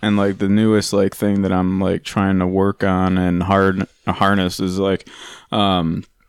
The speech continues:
my anger and, like, 'cause I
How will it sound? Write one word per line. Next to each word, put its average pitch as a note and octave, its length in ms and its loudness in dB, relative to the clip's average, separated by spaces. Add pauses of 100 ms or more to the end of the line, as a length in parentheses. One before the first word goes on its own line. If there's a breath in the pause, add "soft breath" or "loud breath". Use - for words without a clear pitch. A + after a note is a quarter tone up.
(360)
my A2+ 220 2
anger G2 540 0 (140)
and, G2+ 180 2
like, F#2 300 2 (220)
'cause G2+ 180 0
I F2+ 420 2